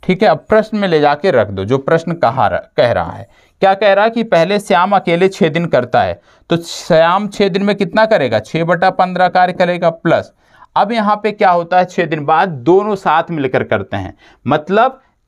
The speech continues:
एक बटा दस और एक बटा पन्द्रह, एक बटा दस और एक बटा पन्द्रह, और ये कितने दिन करते हैं,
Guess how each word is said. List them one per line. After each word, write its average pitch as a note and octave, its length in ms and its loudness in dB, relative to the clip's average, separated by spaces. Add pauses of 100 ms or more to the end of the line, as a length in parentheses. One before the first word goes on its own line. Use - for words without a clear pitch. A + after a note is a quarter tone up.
एक A3 260 2
बटा F#3+ 320 0
दस G#3+ 360 0
और E3 260 2
एक E3 320 -4
बटा D#3 280 0
पन्द्रह, B2+ 560 -2 (300)
एक D#3 200 -2
बटा C#3 360 0
दस C#3+ 380 0
और A#2+ 280 0 (120)
एक C3 240 0
बटा A#2 280 2 (260)
पन्द्रह, C3 480 0 (320)
और B2+ 180 4
ये C#3+ 360 0 (260)
कितने D3 260 -2
दिन G3+ 160 -2
करते D#3+ 300 -2
हैं, G#2+ 160 -6